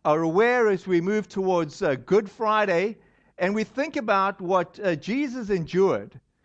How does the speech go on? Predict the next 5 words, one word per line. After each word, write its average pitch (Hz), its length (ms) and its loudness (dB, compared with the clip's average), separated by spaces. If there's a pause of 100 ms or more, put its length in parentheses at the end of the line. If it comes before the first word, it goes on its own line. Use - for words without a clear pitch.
(260)
Uh, 185 460 4
it 208 760 -2 (100)
just - 460 -4
seems 214 760 -4
that 185 440 0